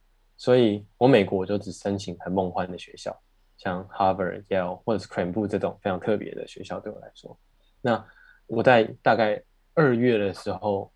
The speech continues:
就能知道结果了，那我三月的时候才要申请欧洲的学校，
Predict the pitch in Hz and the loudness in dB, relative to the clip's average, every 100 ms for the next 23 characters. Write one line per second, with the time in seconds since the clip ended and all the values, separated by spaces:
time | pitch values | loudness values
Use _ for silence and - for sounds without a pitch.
0 | - 117 95 92 98 90 85 - - - | -4 0 0 0 0 0 -6 -8 -12 -14
1 | - _ _ _ _ _ _ _ 120 101 | -20 _ _ _ _ _ _ _ 0 2
2 | 98 - 107 113 95 92 87 85 87 92 | 0 2 4 4 2 -2 -6 -6 -6 -8
3 | 82 95 87 87 90 - - - | -10 -10 -8 -8 -10 -16 -12 -12